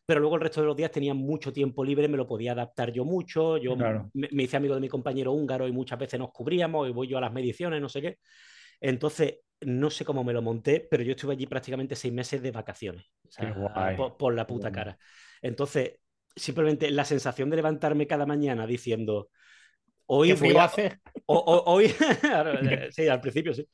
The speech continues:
Speaker 1: "Hoy voy
Speaker 3: Ah.
Speaker 1: a ver esto, hoy, eh, voy a quedar con estos colegas, hoy vamos a visitar tal, hoy voy a jugar al fútbol con estos otros, hoy vamos a, eh, vamos a planear este viaje", no sé qué. Y saber que,
Speaker 3: Sí.
Speaker 1: mm, que eso, que vas a sacarle el máximo a la ciudad, yo qué sé, era,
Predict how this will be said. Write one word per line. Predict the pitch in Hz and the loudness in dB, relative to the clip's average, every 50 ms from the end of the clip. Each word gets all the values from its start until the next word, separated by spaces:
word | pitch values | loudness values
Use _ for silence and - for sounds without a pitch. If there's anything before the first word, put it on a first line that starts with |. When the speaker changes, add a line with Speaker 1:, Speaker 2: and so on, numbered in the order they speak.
| - - - - - _ | -20 -20 -20 -20 -8 _
Speaker 1:
"Hoy | - 139 175 190 | 4 4 4 6
voy | 175 190 190 190 | 6 6 6 6
Speaker 3:
Ah. | |
Speaker 1:
a | 196 | 6
ver | 180 180 151 | 6 6 6
esto, | 147 160 156 - - - 131 110 101 - | 6 6 4 4 0 0 0 0 2 0
hoy, | - 123 135 156 170 180 190 190 165 | 0 0 2 2 4 2 2 2 2
eh, | 165 151 143 139 135 135 131 127 | 2 2 2 0 0 -2 -4 -2
voy | 120 123 135 | -2 -2 -2
a | 147 151 | -2 -2
quedar | 156 139 151 147 | -2 -2 -2 -4
con | - 147 | -4 -6
estos | 139 - - 160 | -6 -6 -8 -6
colegas, | - 139 113 120 135 123 117 107 | -4 -2 0 0 0 0 -2 -2
hoy | 107 113 | -2 -2
vamos | 131 143 139 139 | -2 -4 -4 -4
a | 147 | -4
visitar | 143 - 127 117 147 143 147 - | -4 -4 -4 -2 -2 -2 -2 0
tal, | 127 123 120 113 | -2 0 0 0
hoy | 107 | 0
voy | 127 139 | -2 -4
a | |
jugar | 131 - 147 139 139 | -2 0 -2 0 0
al | 131 | -2
fútbol | - - 139 131 147 156 151 | -4 -6 -8 -2 -2 -2 0
con | 151 139 117 | 0 -4 -4
estos | 131 127 - 139 107 | -4 -6 -6 -6 -4
otros, | 117 131 123 - 110 101 98 90 | -4 -4 -4 -4 -6 -6 -4 -2
hoy | 113 117 127 | -2 -2 -2
vamos | 123 135 143 147 147 135 151 | -2 -2 -2 -2 -2 0 0
a, | 151 147 139 139 - - - - - - - - - _ - | 0 0 -2 -2 -6 -10 -20 -20 -20 -20 -20 -20 -20 _ -2
eh, | - 135 131 127 123 123 117 117 117 113 | 2 2 4 4 4 2 2 0 0 0
vamos | 120 123 131 147 | -2 -2 -2 -2
a | 135 | 0
planear | 156 147 143 143 143 143 156 | 0 2 2 2 2 2 2
este | 156 - 165 | 2 2 0
viaje", | 143 135 131 135 143 - - 113 | 0 2 0 0 -2 -4 -6 -8
no | 117 117 | -8 -6
sé | - 113 110 | -8 -4 -2
qué. | 143 127 - - _ _ _ _ _ _ _ | -2 -2 -2 -6 _ _ _ _ _ _ _
Y | 143 131 | -4 -2
saber | - 131 123 123 147 160 156 | 0 0 2 2 2 2 2
que, | - 143 127 123 117 | 2 2 2 2 2
Speaker 3:
Sí. | |
Speaker 1:
mm, | 117 117 113 113 113 113 117 117 117 104 _ | 0 -2 -4 -6 -6 -8 -10 -12 -14 -12 _
que | - 143 | -4 -2
eso, | 135 147 | -2 -2
que | 131 120 | -2 -2
vas | 127 135 | 0 0
a | 151 | 0
sacarle | 139 - 151 - 160 147 151 147 151 | -2 -2 -4 -2 0 0 2 2 2
el | 143 143 | 2 2
máximo | 147 147 143 - 147 143 | 0 0 -2 -2 -2 -2
a | 139 | -2
la | 135 | -4
ciudad, | - - 135 123 127 131 147 | -4 -4 -4 -2 0 0 0
yo | 143 127 117 | -2 -2 -4
qué | 120 | -4
sé, | 120 - 101 - | -6 -6 -8 -6
era, | 107 117 120 120 120 123 | -4 -4 -4 -4 -4 -6